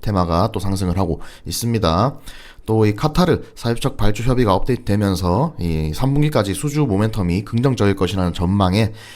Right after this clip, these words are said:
이 조선업종이 또 상승을 해주는 모습입니다. 네, 개별 이슈 종목으로는 이 리튬 이온 전지를 대체할 이 마그네슘 이 차 전지를 개발한다는 소식에 이 마그네슘 관련주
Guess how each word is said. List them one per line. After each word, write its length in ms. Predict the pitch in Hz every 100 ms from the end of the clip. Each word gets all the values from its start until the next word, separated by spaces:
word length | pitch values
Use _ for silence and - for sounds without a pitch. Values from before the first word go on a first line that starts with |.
| -
이 100 | -
조선업종이 720 | 76 82 104 110 - 117 92 -
또 300 | 78 90 117
상승을 360 | 110 95 82
해주는 300 | 85 87 80
모습입니다. 720 | 78 98 82 76 76 107 151 - - - - _ - - - - _ - - -
네, 260 | 95 78 -
개별 300 | 135 151 147
이슈 120 | 147
종목으로는 800 | 135 151 143 135 110 123 170 - - -
이 540 | 71 76 73 71 67 - -
리튬 360 | 123 - 185
이온 160 | 151 143
전지를 480 | 135 127 131 110 135
대체할 800 | 104 - - 107 120 131 90 - - -
이 140 | 80
마그네슘 540 | 78 95 135 123 139
이 60 | 90
차 100 | 113
전지를 260 | 117 113 95
개발한다는 480 | 107 113 107 110
소식에 640 | 104 117 - 87 80 123 -
이 120 | 82
마그네슘 480 | 76 87 127 127 143
관련주 500 | 110 90 87 82